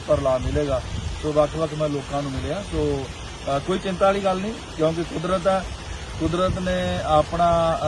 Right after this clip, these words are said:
ਅ, ਜ਼ੋਰ ਦੱਸਣਾ ਹੁੰਦਾ, ਕੁਦਰਤ ਦੀ ਅਸੀਮ, ਅ, ਸਮਰੱਥਾ ਆ। ਮਨੁੱਖ ਨੇ ਹਮੇਸ਼ਾ, ਅ, ਕੁਦਰਤ ਤੋਂ ਬਚਾਅ ਦੇ ਲਈ ਆਪਣੇ ਆਪ ਨੂੰ ਲੜਨਾ ਹੁੰਦਾ। ਸੋ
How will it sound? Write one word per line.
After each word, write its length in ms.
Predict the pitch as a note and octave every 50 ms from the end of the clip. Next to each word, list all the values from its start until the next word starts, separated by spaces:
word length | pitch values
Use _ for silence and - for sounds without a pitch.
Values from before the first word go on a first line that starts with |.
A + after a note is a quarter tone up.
| D#3
ਅ, 40 | D3+
ਜ਼ੋਰ 360 | C#3+ - - C#3+ D3+ D#3+ F3
ਦੱਸਣਾ 320 | D#3+ E3 D#3 - E3+ F3 F3
ਹੁੰਦਾ, 200 | E3 E3+ F3 F3
ਕੁਦਰਤ 380 | - - D#3+ D#3 D#3+ E3+ E3
ਦੀ 200 | D#3 D#3+ E3+ E3
ਅਸੀਮ, 420 | D#3+ D#3 - - - - - - -
ਅ, 640 | - - - - - - - - - - D3+ D#3+ D#3
ਸਮਰੱਥਾ 440 | - - D#3 D3+ D#3 D#3+ - G3+
ਆ। 240 | G3 F3+ E3 C3+ A#2 - - - - - - - - -
ਮਨੁੱਖ 340 | D3+ D#3+ E3+ F#3+ F#3 -
ਨੇ 140 | A3 G#3+ G#3+
ਹਮੇਸ਼ਾ, 640 | G3+ F3+ F3+ F3 - A3+ A3 G#3 G3 F#3+ F#3 F#3 F#3
ਅ, 240 | D#3+ - D#3 D#3+ D#3
ਕੁਦਰਤ 400 | D3+ - D#3 D#3 E3 E3+ F3 E3+ -
ਤੋਂ 140 | - F3 E3+
ਬਚਾਅ 300 | E3 D#3 C#3+ D#3 D3+ D3+
ਦੇ 80 | D#3 D#3+
ਲਈ 120 | D#3 D#3+
ਆਪਣੇ 280 | D3+ D3 C#3 D#3+ D3 D3
ਆਪ 100 | D3 C#3+ D3
ਨੂੰ 160 | D3 D3 C#3
ਲੜਨਾ 220 | C#3 C#3+ D#3+ D#3+
ਹੁੰਦਾ। 240 | D#3 D#3+ F3 G#3 G#3+
ਸੋ 340 | G3+ - F#3+ F3+ F3 E3+